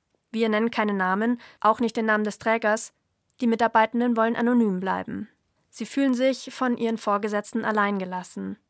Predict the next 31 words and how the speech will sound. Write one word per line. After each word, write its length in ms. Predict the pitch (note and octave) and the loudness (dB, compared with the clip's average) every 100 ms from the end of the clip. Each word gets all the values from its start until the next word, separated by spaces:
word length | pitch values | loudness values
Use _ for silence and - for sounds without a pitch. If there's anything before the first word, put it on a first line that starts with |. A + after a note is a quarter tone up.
| _ | _
Sie 160 | - | -8
hätten 320 | G3 A#3 C4 A3 | -6 -2 0 2
gerne 260 | A3 G#3+ | 2 0
Schutzausrüstung, 1040 | G3+ - - - F3+ - F#3+ - G3+ F#3+ F#3 - _ _ _ _ _ | -2 -6 -6 -4 -4 -4 -10 -8 -8 -8 -10 -16 _ _ _ _ _
wenigstens 680 | A3+ A3+ A#3+ - C4 C4 - | 0 2 0 -2 -2 -2 0
Mund-Nasenschutz. 1000 | B3 C4 B3 C4 G#3+ F#3+ G3+ F#3+ - - _ _ - | 2 4 4 4 4 -2 -8 -10 -14 -18 _ _ -6
Doch 180 | A3+ | -4
nicht 240 | A3+ B3 - | -2 -2 -2
einmal 260 | C4 B3+ | 0 0
den 360 | A#3+ B3+ A#3+ G3+ - _ - | 0 0 0 0 -6 _ -8
gibt 220 | B3 - | -6 -4
es 200 | B3 - | -4 -4
Ende 320 | - G#3+ G#3+ A3 | -2 0 2 0
März 600 | G3 F#3+ G3 - - - - | 0 0 -2 -6 -14 -14 -6
in 160 | A3 | -4
ihren 180 | A#3 A#3 | 0 0
Einrichtungen. 840 | - F#3+ F#3 F3+ - G3 F#3+ F#3+ - _ _ _ _ - | 0 -2 -4 -10 -10 -10 -10 -12 -16 _ _ _ _ -2
Auf 240 | G#3+ G3+ A3 | -2 0 0
Anfrage 500 | A#3 - G#3+ G#3 G#3 | 0 2 2 2 -4
des 160 | G#3 | -4
Bayerischen 460 | - G#3 G#3 - G3+ | 0 0 0 -4 -4
Rundfunks 520 | A3 A#3 C4 C4+ - - - _ - | -4 -2 -4 -4 -8 -20 -20 _ -6
erklärte 400 | A#3+ B3 B3 B3 | -2 0 0 0
der 120 | B3 | -2
Träger, 520 | - A#3+ A#3+ B3 B3 _ _ - | 0 2 4 4 2 _ _ -6
es 140 | B3 | -6
stehe 320 | - B3 A#3+ | -4 2 2
genug 320 | A3+ A#3+ B3+ - | 4 2 2 0
Schutzmaterial 800 | A#3+ A3+ A#3 A3+ A3+ A3+ A3 A3+ | -2 -2 0 0 2 4 4 2
zur 140 | A#3 | -2
Verfügung. 720 | A#3+ A#3 - A#3 - F3 F#3 | -4 -4 -2 -4 -4 -6 -8